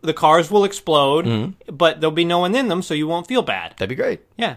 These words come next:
Speaker 2: I would love that. I would watch that. Yeah, and, and then you could just make it like a death sport, like, where the other car, the robot cars are trying to kill each other the entire time.
Speaker 1: Yeah.
Speaker 2: That'd be great. And I mean, I'm not, again, I'm not trying to disparage people who like, uh,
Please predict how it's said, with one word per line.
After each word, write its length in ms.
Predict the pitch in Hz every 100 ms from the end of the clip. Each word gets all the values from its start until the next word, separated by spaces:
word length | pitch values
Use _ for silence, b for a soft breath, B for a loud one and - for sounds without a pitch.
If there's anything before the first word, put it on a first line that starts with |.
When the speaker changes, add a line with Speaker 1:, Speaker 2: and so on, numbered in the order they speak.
| -
Speaker 2:
I 60 |
would 100 | 123
love 160 | 277 226
that. 220 | 87 -
I 100 | 104
would 80 | 127
watch 240 | 107 104
that. 240 | 92 107 -
Yeah, 280 | 143 151 127
and, 180 | 104 113
and 160 | 117 120
then 140 | 127
you 80 | 113
could 120 | 113
just 200 | 107 113
make 180 | 113 107
it 80 | 127
like 160 | 101
a 60 | 98
death 240 | 85 113
sport, 440 | - - 90 85 -
like, 180 | 92 87
where 120 | 92
the 100 | 98
other 180 | 95 98
car, 200 | 110 113
the 100 | 104
robot 380 | 104 104 95
cars 320 | - 95 107 98
are 60 |
trying 220 | 90 104
to 60 | 98
kill 220 | - 104
each 140 | 135 -
other 160 | 82
the 120 | 82
entire 300 | 82 85 85 85
time. 280 | 82 87 117
Speaker 1:
Yeah. 200 | 160 135 B B
Speaker 2:
That'd 200 | 131 185
be 80 | 220
great. 320 | 202 269 131 - B B
And 120 | 214
I 40 | 233
mean, 160 | 226
I'm 100 | 214
not, 140 | 220 214
again, 340 | 190 151 165 139
I'm 80 | 151
not 200 | 147 135
trying 180 | 143
to 80 | 127
disparage 600 | 107 - - 107 107 98
people 300 | 110 104 104
who 120 | 104
like, 460 | 98 92 98 - -
uh, 80 | 147